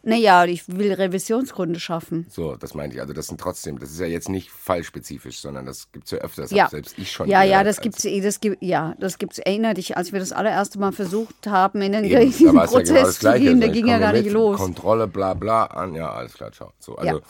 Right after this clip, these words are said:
Speaker 1: genau. So,
Speaker 2: gut.
Speaker 1: und dann gab's aber, und das ist nicht üblich, dann gab's halt diese Auseinandersetzungen nach ein paar Prozesstagen zwischen den, den Verteidigern. Und das war schon krass.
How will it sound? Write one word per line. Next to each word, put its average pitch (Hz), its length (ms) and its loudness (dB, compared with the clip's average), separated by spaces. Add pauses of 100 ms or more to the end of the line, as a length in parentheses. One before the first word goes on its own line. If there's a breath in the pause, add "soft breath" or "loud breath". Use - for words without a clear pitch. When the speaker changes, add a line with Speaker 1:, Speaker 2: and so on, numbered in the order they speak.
(120)
Speaker 1:
genau. 175 260 -2 (220 loud breath)
So, 226 160 6
Speaker 2:
gut. - 100 6
Speaker 1:
und 233 240 4
dann 294 240 8
gab's 240 300 4
aber, 196 240 4
und 185 160 0
das 208 160 2
ist 185 220 -6
nicht 254 360 6
üblich, 208 580 -2
dann 202 260 2
gab's 196 340 0
halt 190 240 2
diese 175 220 -4
Auseinandersetzungen 175 1200 4
nach 165 140 0
ein 175 120 -4
paar 165 180 0
Prozesstagen 185 920 -2 (360 loud breath)
zwischen 214 480 0
den, 180 360 -2
den 175 180 0
Verteidigern. 156 680 -4
Und 151 180 -6
das - 240 -2
war 151 140 -12
schon 151 260 -12
krass. - 400 -8